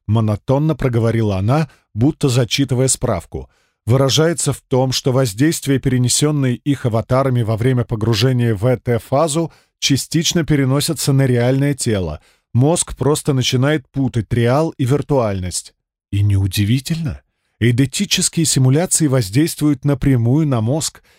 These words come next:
и дают ему столько же информации, сколько он получает в реале от всех органов чувств. «Мозг вообще довольно легко обмануть», неожиданно вмешался док. «Для этого даже не нужен Эйдос.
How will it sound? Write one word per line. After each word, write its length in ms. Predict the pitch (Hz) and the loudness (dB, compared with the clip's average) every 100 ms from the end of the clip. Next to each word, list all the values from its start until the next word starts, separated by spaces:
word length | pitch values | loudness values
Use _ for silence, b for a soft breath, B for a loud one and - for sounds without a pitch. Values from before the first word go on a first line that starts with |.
| b | b
и 100 | 120 | 0
дают 300 | 139 156 - | 2 0 0
ему 220 | 147 143 | 0 0
столько 480 | - - 160 131 123 | -2 0 0 0 -2
же 140 | 127 | 0
информации, 760 | 113 123 110 110 127 - 180 180 B | -2 -4 -4 -4 -2 -2 -2 -4 B
сколько 400 | - - 139 131 | -2 0 0 0
он 100 | 131 | -2
получает 540 | 131 131 123 135 120 - | 0 0 2 0 -2 -2
в 40 | |
реале 400 | 120 104 107 131 | -2 0 0 -2
от 180 | - 151 | -2 -4
всех 340 | - 113 101 | -2 -2 -2
органов 400 | 107 110 117 139 | -4 0 -2 -2
чувств. 480 | - 208 - - - _ _ _ _ _ _ | -2 -2 -4 -8 -18 _ _ _ _ _ _
«Мозг 440 | - 107 120 117 - | -2 0 0 -2 -2
вообще 480 | 127 131 - 240 233 | -2 0 -2 0 0
довольно 340 | 131 117 113 | 0 0 0
легко 340 | 113 - 120 | -2 -2 -2
обмануть», 600 | 107 101 107 104 82 - - | -2 0 -2 -2 -4 -10 -6
неожиданно 600 | 113 120 123 131 113 113 | 0 2 2 0 0 0
вмешался 580 | 110 113 127 120 107 127 | 0 0 0 0 -2 -4
док. 340 | 117 120 - _ _ _ - | -2 -2 -4 _ _ _ -2
«Для 140 | 120 | 0
этого 260 | 120 127 123 | 0 0 0
даже 280 | 131 113 135 | 0 0 0
не 180 | 127 | 2
нужен 340 | 127 120 110 156 | 2 2 2 0
Эйдос. 460 | 208 95 71 - | 0 -2 -6 -10